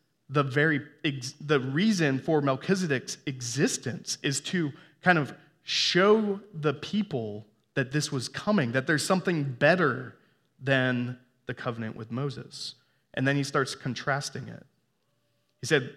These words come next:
"We have such a high priest who is seated at the right hand of the throne of the majesty in heaven."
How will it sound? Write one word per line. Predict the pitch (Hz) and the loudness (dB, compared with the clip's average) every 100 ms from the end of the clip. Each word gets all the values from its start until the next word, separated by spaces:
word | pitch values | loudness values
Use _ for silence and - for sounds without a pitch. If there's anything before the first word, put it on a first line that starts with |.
| - | -8
"We | 135 202 254 | 2 6 6
have | 175 185 180 | 8 6 6
such | - - 220 262 | 2 4 4 6
a | 180 | 6
high | 170 | 6
priest | 147 - 131 123 170 - - - - _ _ _ _ _ _ | 4 0 -4 -2 -4 -6 -8 -10 -20 _ _ _ _ _ _
who | - 180 | 4 4
is | 143 | 4
seated | 185 196 196 | 6 6 6
at | 160 147 | 2 2
the | 156 | 0
right | 135 147 180 - | 2 4 4 2
hand | 139 175 175 135 123 127 - _ - | 0 2 2 2 0 -2 -6 _ -2
of | 147 143 | 0 2
the | 131 | -2
throne | - 160 165 160 165 | -2 0 2 2 -2
of | 143 127 | -6 -4
the | |
majesty | 123 123 131 131 - 127 123 123 _ _ _ | -4 -2 -2 -6 -8 -8 -8 -10 _ _ _
in | 123 117 | -8 -6
heaven." | 123 113 101 - | -6 -6 -8 -14